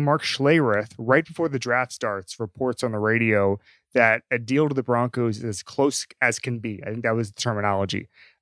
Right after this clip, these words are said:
Um, then there were some confirmations of that report that maybe they're getting close. And then nothing.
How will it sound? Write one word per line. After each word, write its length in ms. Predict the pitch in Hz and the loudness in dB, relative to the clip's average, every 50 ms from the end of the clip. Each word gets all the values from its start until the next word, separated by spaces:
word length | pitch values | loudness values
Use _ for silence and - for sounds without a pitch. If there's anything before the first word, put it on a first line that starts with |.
| _ - | _ 0
Um, 360 | 127 117 113 110 113 117 117 | 2 2 2 2 0 0 0
then 140 | 123 127 131 | 2 4 4
there 100 | 131 127 | 4 2
were 80 | 120 | 2
some 160 | - - 123 | 0 -4 -6
confirmations 640 | 123 - 127 117 107 117 113 113 120 117 - 127 120 117 | -6 -6 -6 -6 -6 -8 -8 -6 -6 -6 -4 -6 -6 -2
of 60 | 113 | 2
that 160 | 117 113 113 | 2 2 2
report 380 | 117 101 - 117 117 110 107 - | 0 0 0 2 2 2 0 -4
that 100 | 117 110 | -4 -2
maybe 200 | 107 110 107 113 | 0 0 0 0
they're 140 | 104 110 | -2 0
getting 220 | 107 110 107 107 104 | 0 0 0 0 -4
close. 500 | - - 117 110 110 107 101 - - - - | -2 0 2 4 4 2 2 -2 -4 -4 0
And 240 | - 123 117 113 113 | 0 0 0 2 2
then 400 | 120 123 131 135 139 139 139 143 - _ _ _ _ _ _ _ _ _ _ - | 2 4 4 2 2 0 -2 -4 -6 _ _ _ _ _ _ _ _ _ _ -4
nothing. 460 | 113 117 139 - - 127 117 104 | -2 -2 -2 0 -2 -2 -2 -4